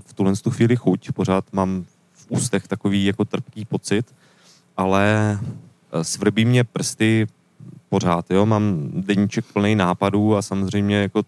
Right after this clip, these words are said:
to dělání her je jako hrozná zábava, takže bych se k tomu určitě někdy zase chtěl vrátit. Pravděpodobně ale už nebudu takovej šílenec, abych se do toho vrhnul s takovou vervou jako tentokrát, protože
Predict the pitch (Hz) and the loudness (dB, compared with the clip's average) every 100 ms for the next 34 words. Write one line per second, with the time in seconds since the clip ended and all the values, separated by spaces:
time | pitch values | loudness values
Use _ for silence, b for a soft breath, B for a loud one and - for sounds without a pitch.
0 | _ - 107 101 98 101 107 98 98 104 | _ -2 2 4 2 2 0 0 2 2
1 | 104 101 107 98 90 104 98 87 95 98 | 2 0 2 2 2 2 2 0 0 0
2 | 101 95 98 104 b b b b b 98 | -2 -2 -2 -4 b b b b b -8
3 | - - - 107 107 - 101 110 82 - | -6 -8 0 0 0 0 2 4 2 -2
4 | - 110 107 95 95 107 98 - 104 - | -2 0 2 2 2 0 0 -2 -4 0
5 | 110 95 87 90 110 110 b b b _ | 0 2 0 0 0 -2 b b b _
6 | - 90 107 107 107 107 107 104 95 101 | -2 2 2 4 2 4 4 4 2 2
7 | 98 - 101 92 104 104 - 101 101 98 | 2 0 0 2 0 0 -4 -2 2 2
8 | 101 95 - 101 92 95 92 - 90 95 | 2 -2 -4 0 2 2 -2 -4 -2 -2
9 | - - 95 92 95 98 95 87 95 90 | -4 -4 -2 0 2 4 2 2 0 0
10 | - 98 98 98 92 90 87 95 90 101 | -4 -2 2 4 4 4 4 2 2 -2
11 | 87 87 90 92 90 90 - - - 85 | -2 -2 -2 -2 -2 -2 -4 -6 -2 0
12 | 90 | 0